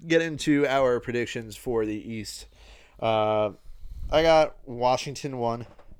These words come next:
I have Pittsburgh two. I have, ooh, tough. God.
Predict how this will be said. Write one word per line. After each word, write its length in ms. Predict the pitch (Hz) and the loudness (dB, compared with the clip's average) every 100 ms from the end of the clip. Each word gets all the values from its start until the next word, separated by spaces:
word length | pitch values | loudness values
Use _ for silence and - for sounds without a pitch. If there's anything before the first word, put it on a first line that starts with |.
| - - - - - - - _ _ _ - | -20 -20 -20 -20 -20 -20 -20 _ _ _ -4
I 80 | 127 | -2
have 340 | 120 113 - - - - - | 0 -2 -6 -18 -18 -20 -8
Pittsburgh 600 | - 143 - 151 151 127 - - - | 0 0 0 0 0 -2 -14 -16 -10
two. 400 | - 143 139 160 _ _ _ _ _ _ _ _ _ _ - - - - _ - | -2 0 0 -4 _ _ _ _ _ _ _ _ _ _ -20 -20 -20 -20 _ -8
I 160 | 117 | -4
have, 560 | 113 107 113 110 107 98 - - _ _ _ _ _ _ _ _ _ _ - | -4 -4 -6 -6 -8 -10 -20 -20 _ _ _ _ _ _ _ _ _ _ -12
ooh, 380 | 160 120 76 - - _ _ - | -10 -8 -12 -20 -20 _ _ -10
tough. 460 | - 110 - - - - - _ _ _ - _ _ _ _ _ _ - _ _ _ _ _ - - - - - - | -8 -8 -10 -20 -20 -20 -20 _ _ _ -20 _ _ _ _ _ _ -20 _ _ _ _ _ -20 -20 -20 -20 -20 -16
God. 720 | - - - - - - | -14 -14 -14 -16 -20 -20